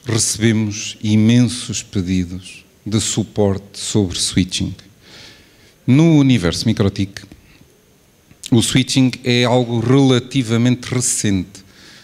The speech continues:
Estamos a falar sensivelmente de três anos. E eles inicialmente apareceram com um fabricante de, com um fabricante de silício, que era a Teros. Começaram a construir a primeira série de switches,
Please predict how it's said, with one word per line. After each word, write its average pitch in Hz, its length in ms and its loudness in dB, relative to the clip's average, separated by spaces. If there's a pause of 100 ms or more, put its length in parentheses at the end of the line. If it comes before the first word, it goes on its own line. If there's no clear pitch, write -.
Estamos 92 240 -2
a 92 60 0
falar 104 340 2
sensivelmente 98 600 -2
de - 60 -20
três 98 300 0
anos. 98 420 -2 (960)
E 110 480 2 (140)
eles 117 400 2 (560)
inicialmente 123 920 2
apareceram 113 600 0
com 117 200 0
um 143 260 4
fabricante 104 920 -2
de, - 360 -4 (200)
com 117 200 4
um 143 40 4
fabricante 113 400 0
de - 60 -4
silício, 98 500 0 (720)
que - 80 -6
era 85 140 0
a - 20 -2
Teros. 92 460 -4 (580)
Começaram 123 460 2
a - 20 2
construir 117 420 0
a 113 60 2
primeira 101 340 0
série 95 280 -2
de - 60 -8
switches, - 440 -2